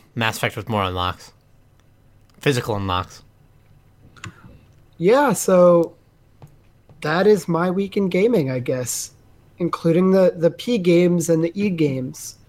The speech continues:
Speaker 1: Um,
Speaker 2: We played a bit of Monster Prom, though. I wasn't
Speaker 1: yeah,
Speaker 2: blown
Speaker 1: let's talk
Speaker 2: away
Speaker 1: about
Speaker 2: by
Speaker 1: that.
Speaker 2: Monster Prom. So, Monster Prom is a so-, sort of a, a competitive dating sim.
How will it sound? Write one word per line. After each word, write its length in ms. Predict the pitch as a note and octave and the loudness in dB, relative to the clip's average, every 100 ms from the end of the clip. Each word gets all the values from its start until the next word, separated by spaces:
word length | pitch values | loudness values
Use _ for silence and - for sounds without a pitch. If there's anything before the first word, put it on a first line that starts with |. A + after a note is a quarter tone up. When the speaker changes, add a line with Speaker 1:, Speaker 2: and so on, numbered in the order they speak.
| - - - _ _ _ - - _ _ _ _ _ - - - | -20 -20 -20 _ _ _ -20 -20 _ _ _ _ _ -20 -20 -6
Speaker 1:
Um, 340 | A#2+ A2 A2 G#3+ | 0 4 2 4
Speaker 2:
We 40 | |
played 140 | C#4 | 2
a 60 | D4+ | 2
bit 120 | B3+ | -2
of 80 | G#3+ | -2
Monster 500 | E3 F#3+ C4 - E3+ | -2 -2 -4 0 0
Prom, 360 | - D3+ C3+ C3 | 0 -6 -4 -4
though. 360 | C3 C3+ C3+ - _ _ _ _ | -6 -6 -8 -12 _ _ _ _
I 20 | C#3 | -6
wasn't 180 | A#2 | -2
Speaker 1:
yeah, 460 | A#2+ B2 A#2 A2 G#2 | 4 4 6 4 2
Speaker 2:
blown 60 | A#2+ | 2
Speaker 1:
let's 200 | C#3 F3+ | 0 2
talk 120 | D3+ | 4
Speaker 2:
away 80 | E3 | 4
Speaker 1:
about 100 | - | 4
Speaker 2:
by 60 | |
Speaker 1:
that. 200 | B2 G2 | 0 0
Speaker 2:
Monster 280 | G2+ - - | -2 -8 -8
Prom. 420 | C3+ D3 C3+ C#3 E3+ _ - - - - | -8 -8 -8 -8 -10 _ -20 -20 -20 -6
So, 520 | - G#3 G3+ G3+ - - - - _ _ | 0 2 4 2 -2 -16 -18 -18 _ _
Monster 340 | F#3+ B3 B3 | 0 0 0
Prom 340 | G#3+ A3+ G#3 F#3+ | 0 2 2 0
is 240 | F3+ E3+ | 0 2
a 120 | F3 | 2
so-, 240 | D#3+ - G#3 | 0 0 -2
sort 420 | F3 - - G3 | -2 -4 0 2
of 160 | F3+ E3 | 4 4
a, 360 | E3 D#3+ D3+ C#3 - _ _ - - _ | 2 0 -2 -6 -16 _ _ -16 -16 _
a 160 | F3 E3+ | 2 2
competitive 1120 | E3+ F3+ D#3 - - G#3+ B3 A#3 F3+ C3 - | 2 -4 -4 -6 0 2 4 4 2 -6 -4
dating 440 | F3 A3 G3+ C3+ C3 | 0 2 0 -2 -8
sim. 460 | - C#3 C3 C3 | -6 -6 -4 -6